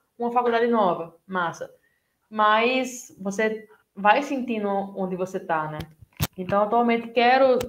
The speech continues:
tô me desenvolvendo pra empresa que eu estou, trazer realmente resultados sólidos. Acho que tenho conseguido, acho que vou conseguir mais ainda, né? Estou muito empolgada pra tra-,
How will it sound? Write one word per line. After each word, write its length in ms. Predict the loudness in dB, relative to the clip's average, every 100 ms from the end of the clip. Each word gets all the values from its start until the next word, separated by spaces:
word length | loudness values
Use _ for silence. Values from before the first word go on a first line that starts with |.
| -8 _ _
tô 220 | 4 6
me 80 | 6
desenvolvendo 480 | 2 0 0 0 -2
pra 240 | 0 0
empresa 360 | 0 0 0 0
que 100 | -2
eu 100 | -4
estou, 300 | -2 0 0
trazer 300 | -2 -2 -2
realmente 440 | -2 -2 -2 -2
resultados 600 | -4 -4 -2 -4 -2 -6
sólidos. 420 | -4 -2 -2 -4 -10 _ _ _ -2
Acho 340 | 2 2 0
que 80 | -6
tenho 200 | -6 -4
conseguido, 680 | -4 -4 -4 -4 -2 -2 -6 -14 _ -6
acho 320 | -2 -2 -4
que 60 |
vou 160 | -2 -2
conseguir 360 | -2 -6 -6 -4
mais 360 | -2 -2 0
ainda, 440 | 0 0 -2 -2 0
né? 160 | 0
Estou 440 | -2 -4 -2 0 0
muito 220 | -2 -2
empolgada 440 | -2 0 2 2
pra 320 | 0 2 2 2
tra-, 160 | -2